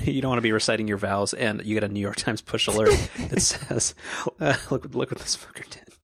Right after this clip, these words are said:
Speaker 2: Right,
Speaker 1: Look,
Speaker 2: yeah.
Speaker 1: look at, look at why America should be ashamed now.
Speaker 2: Y-, you're right. Yeah, that's, that's just, that's not what I'm looking for.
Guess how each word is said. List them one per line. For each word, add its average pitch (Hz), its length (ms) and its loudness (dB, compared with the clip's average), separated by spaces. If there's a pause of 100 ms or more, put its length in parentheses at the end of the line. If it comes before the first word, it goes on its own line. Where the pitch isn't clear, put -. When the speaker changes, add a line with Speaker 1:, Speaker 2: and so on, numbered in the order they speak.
(600)
Speaker 2:
Right, 117 240 4
Speaker 1:
Look, - 100 4
Speaker 2:
yeah. 117 140 4
Speaker 1:
look 147 100 6
at, 143 100 6
look 139 160 4
at 127 60 2
why 123 120 4
America 110 300 0
should - 80 -4
be - 80 -2
ashamed - 300 -4
now. - 240 -8 (120)
Speaker 2:
Y-, 139 200 -2
you're 123 160 0
right. 78 240 2
Yeah, 104 80 0
that's, 120 240 2
that's 123 180 4
just, 110 160 -2
that's 107 240 2
not 90 140 4
what 90 80 -2
I'm - 100 -6
looking - 220 -16
for. - 320 -10